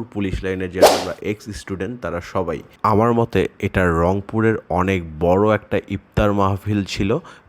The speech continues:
প্রাক্তন স্টুডেন্টদের যে কোনো স্কুলের মধ্যে রংপুরে। আপনার এই রকম বড় ইফতার মাহফিল অন্যান্য স্কুল করছে কিনা এটা আমার জানা নেই, যদি করা হয় তাহলে কমেন্ট বক্সে জানাবেন। অন্য স্কুলের যদি কেউ ভিডিওটা দেখে থাকেন, এই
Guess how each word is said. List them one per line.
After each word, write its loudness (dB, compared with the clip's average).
প্রাক্তন 0
স্টুডেন্টদের -2
যে 4
কোনো 0
স্কুলের -4
মধ্যে -4
রংপুরে। 0
আপনার 0
এই 4
রকম -4
বড় 6
ইফতার -2
মাহফিল -2
অন্যান্য -2
স্কুল -6
করছে -2
কিনা 0
এটা 0
আমার 0
জানা 2
নেই, -2
যদি -2
করা 4
হয় 0
তাহলে 0
কমেন্ট 0
বক্সে -2
জানাবেন। 2
অন্য 2
স্কুলের 0
যদি -2
কেউ 2
ভিডিওটা 2
দেখে -2
থাকেন, -4
এই 6